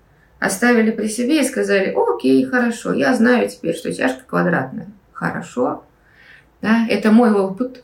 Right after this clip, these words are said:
который был когда-то получен чувственным восприятием. А ментальный план с удовольствием это себе где-то зафиксировал.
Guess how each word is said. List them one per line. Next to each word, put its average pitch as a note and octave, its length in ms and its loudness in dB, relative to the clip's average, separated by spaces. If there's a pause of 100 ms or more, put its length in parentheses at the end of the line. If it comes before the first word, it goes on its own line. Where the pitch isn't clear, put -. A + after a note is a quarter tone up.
(120)
который G#3+ 560 0
был G3+ 160 -2
когда-то G3+ 380 -2
получен G#3 420 -6
чувственным D#3+ 480 -10
восприятием. D3+ 880 -10 (760)
А G3 500 0
ментальный A#3+ 640 4
план E3 280 -4
с - 80 -14
удовольствием F3 600 -2
это D#3+ 160 -10
себе - 260 -10
где-то - 300 -12
зафиксировал. D#4 1160 -2